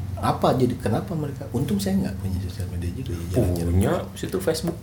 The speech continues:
Speaker 1: Ya kan jarang-jarang buka.
Speaker 2: Jarang buka sih ya.
Speaker 1: Jarang-jarang buka.
Speaker 2: Jadi
Speaker 1: Minder
Speaker 2: di si-,
Speaker 1: mungkin.
Speaker 2: uh-uh. Nah, jadi di situ tuh di-, disebutin bahwa ketika misalnya anak muda tuh, eh, terlalu sering membuka sosial media,
Speaker 1: Hmm.
Speaker 2: nah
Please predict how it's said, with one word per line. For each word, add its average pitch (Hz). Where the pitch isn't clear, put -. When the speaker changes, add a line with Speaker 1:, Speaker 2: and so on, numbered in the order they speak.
Speaker 1:
Ya 107
kan 131
jarang-jarang 98
buka. 151
Speaker 2:
Jarang 90
buka 90
sih -
ya. -
Speaker 1:
Jarang-jarang 90
buka. 107
Speaker 2:
Jadi 127
Speaker 1:
Minder 151
Speaker 2:
di -
si-, 98
Speaker 1:
mungkin. -
Speaker 2:
uh-uh. 120
Nah, 113
jadi 101
di -
situ 127
tuh 202
di-, 135
disebutin 117
bahwa 98
ketika -
misalnya 135
anak 120
muda 113
tuh, 151
eh, 113
terlalu 139
sering 139
membuka 120
sosial 117
media, 104
Speaker 1:
Hmm. 110
Speaker 2:
nah 92